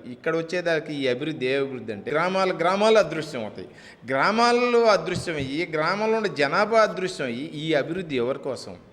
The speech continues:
ఏవో ఇండోసోల్ కంపెనీ అభివృద్ధి కోసమా? ఇది కరెక్టే కాదు. నువ్వు భూములు తీసుకున్నావా? ఇప్పటికే మిత్రుడు చెప్పినట్టు ఒక్క నెల్లూరు జిల్లాలోనే ముప్పై వేల ఎకరాలకు పైగా సేకరించి పెట్టున్నారు భూ బ్యాంక్ పేరుతో సేకరించి పెట్టున్నారు. అక్కడ పెట్టి ఇండస్ట్రీస్,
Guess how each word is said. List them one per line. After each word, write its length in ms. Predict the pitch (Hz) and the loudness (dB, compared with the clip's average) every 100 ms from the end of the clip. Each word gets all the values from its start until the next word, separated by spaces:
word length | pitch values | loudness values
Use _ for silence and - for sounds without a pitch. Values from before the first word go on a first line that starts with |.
| - _ _ - | -20 _ _ -2
ఏవో 120 | 131 | 0
ఇండోసోల్ 480 | 135 160 170 160 135 | 0 0 0 0 -4
కంపెనీ 520 | 135 131 135 127 120 | -4 -6 -6 -4 -4
అభివృద్ధి 320 | 117 123 127 | -4 -6 -10
కోసమా? 380 | 127 110 - 110 151 - - 135 | -10 -10 -10 -14 -14 -20 -14 -6
ఇది 120 | 170 | -6
కరెక్టే 460 | - 120 139 208 202 | -6 -8 -4 -2 0
కాదు. 400 | 151 151 131 98 - - - 117 | 0 0 -2 -10 -14 -20 -12 -4
నువ్వు 200 | 165 196 | -2 -2
భూములు 360 | 151 196 226 | 0 2 2
తీసుకున్నావా? 600 | 185 180 190 170 143 151 147 | 0 -6 -6 -4 -2 -2 -4
ఇప్పటికే 680 | 151 165 170 175 151 110 - - - | -8 -6 -4 0 0 -2 -8 -16 -10
మిత్రుడు 280 | 147 180 160 | -6 -4 -2
చెప్పినట్టు 640 | 156 156 151 123 113 117 110 - - 123 | -4 -4 -6 -4 -4 -4 -8 -14 -10 -6
ఒక్క 220 | 143 226 | -2 0
నెల్లూరు 380 | 220 220 262 240 | 4 4 4 2
జిల్లాలోనే 500 | 247 240 233 226 220 | 2 4 6 4 2
ముప్పై 320 | 190 - 196 | 0 0 2
వేల 200 | 196 190 | 2 2
ఎకరాలకు 440 | 170 175 170 156 | 2 0 0 -2
పైగా 280 | 156 147 147 | -2 0 0
సేకరించి 500 | - 139 139 123 127 | -2 -4 -4 -10 -10
పెట్టున్నారు 440 | 120 110 113 104 92 | -8 -8 -6 -8 -6
భూ 260 | 127 165 | -4 -4
బ్యాంక్ 680 | 143 104 143 160 - 127 139 | -4 2 2 2 -4 -10 -6
పేరుతో 380 | 135 - 147 127 | -6 -4 -8 -8
సేకరించి 480 | - 131 127 107 | -8 -8 -8 -12
పెట్టున్నారు. 460 | - 104 98 85 87 - - - | -12 -12 -12 -16 -18 -20 -14 -8
అక్కడ 280 | 151 165 175 | -4 -2 0
పెట్టి 200 | 190 208 | 0 -2
ఇండస్ట్రీస్, 520 | 180 180 - 160 | -2 -4 -6 -12